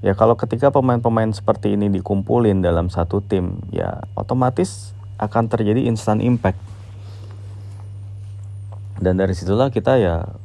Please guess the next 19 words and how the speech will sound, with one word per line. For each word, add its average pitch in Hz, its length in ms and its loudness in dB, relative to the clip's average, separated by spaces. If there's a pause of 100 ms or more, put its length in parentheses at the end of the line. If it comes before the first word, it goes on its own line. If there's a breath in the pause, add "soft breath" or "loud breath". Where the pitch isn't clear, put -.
(260)
bersyukur. 104 540 -2
Menurut 92 400 -2
gue 110 340 -2
sih 180 140 -2
nggak 165 160 2
masalah 127 480 2
sih. - 240 -8 (1400 soft breath)
Mau 104 160 4
siapapun 98 480 4
yang 101 160 2
ngebela 90 320 2
timnas, 101 400 0
ya 85 80 0
mau 82 160 0
pemain 82 320 0
lokal, 101 400 2
mau 95 160 0
pemain 82 240 -2
keturunan 104 720 -2